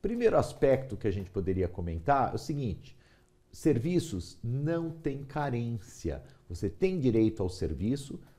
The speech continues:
os segurados e, regra geral, inclusive, os, os dependentes, independentemente do recolhimento de qualquer contribuição.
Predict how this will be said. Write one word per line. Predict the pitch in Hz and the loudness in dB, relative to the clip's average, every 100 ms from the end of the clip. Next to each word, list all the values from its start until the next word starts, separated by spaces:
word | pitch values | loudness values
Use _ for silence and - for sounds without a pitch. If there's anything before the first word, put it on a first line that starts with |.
| _ | _
os | - | -4
segurados | 110 82 90 113 151 160 170 - - | 0 2 4 6 6 4 -4 -10 -4
e, | |
regra | 120 117 113 104 | 0 0 0 0
geral, | 92 90 101 95 | 0 4 4 4
inclusive, | 98 - 92 73 95 90 73 76 - - - - | -2 -6 -6 -4 -2 -2 -4 -8 -10 -18 -20 -6
os, | 90 90 - | -6 -6 -6
os | 98 87 80 - - - | -2 0 0 -4 -14 -2
dependentes, | 101 98 95 95 143 180 - 185 - - _ | -2 0 -2 4 6 4 -2 -8 -8 -20 _
independentemente | 220 202 175 160 123 117 117 110 101 95 110 110 120 | -10 -4 -4 -2 -4 -2 -2 -4 -8 -6 -6 -8 -8
do | 110 | -4
recolhimento | 104 104 - 90 95 101 | -4 -4 -6 -4 -4 -6
de | 92 | -10
qualquer | - 95 - 95 95 - - _ _ - _ _ _ _ - - - | -6 -6 -2 -2 -4 -8 -20 _ _ -20 _ _ _ _ -20 -20 -4
contribuição. | 120 104 127 101 131 131 110 87 | -4 0 -2 2 0 2 0 0